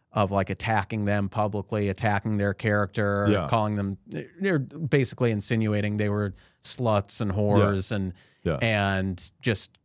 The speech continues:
Speaker 1: trying to ruin their lives. And that's just, you know, a beautiful girl boss thing for her
Speaker 2: Mm-hmm.
Speaker 1: to have done, and why she is
Speaker 2: Well, that was
Speaker 1: great.
Speaker 2: because she chose to stay.
Speaker 1: She chose to stay.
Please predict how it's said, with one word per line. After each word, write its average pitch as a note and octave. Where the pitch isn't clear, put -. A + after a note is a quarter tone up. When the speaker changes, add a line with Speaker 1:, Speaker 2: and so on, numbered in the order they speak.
Speaker 1:
trying G#2+
to A2
ruin G#2
their G2+
lives. G2
And F#2+
that's A2
just, -
you A2
know, F#2
a F2+
beautiful G2+
girl G#2+
boss F#2+
thing G2+
for E2+
her G#2
Speaker 2:
Mm-hmm. G2+
Speaker 1:
to G2+
have G2
done, G#2+
and G2
why A2+
she G#2+
is G2
Speaker 2:
Well, G#2+
that A#2+
was A2+
Speaker 1:
great. A2
Speaker 2:
because G2
she G2
chose E2+
to -
stay. -
Speaker 1:
She -
chose C3+
to A#2
stay. -